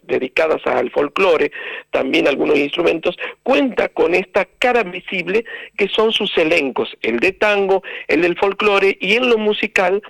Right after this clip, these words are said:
esta orquesta popular que reúne a los alumnos que, mm, cursan de manera regular,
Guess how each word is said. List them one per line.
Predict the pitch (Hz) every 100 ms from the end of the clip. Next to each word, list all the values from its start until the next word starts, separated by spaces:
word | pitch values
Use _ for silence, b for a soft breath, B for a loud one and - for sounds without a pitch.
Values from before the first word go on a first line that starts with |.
| B B B -
esta | 214 214 220
orquesta | 214 196 220 220 220
popular | 202 220 240 214 220
que | - 170
reúne | 151 175 202 233 175 185 -
a | 131
los | 139 -
alumnos | 147 160 185 196 208 B B B B -
que, | - 147 131
mm, | 127 135 135 _ _ _ - - -
cursan | - 220 160 - 160 220
de | 120
manera | 117 135 165 147
regular, | 147 185 185 202 180 180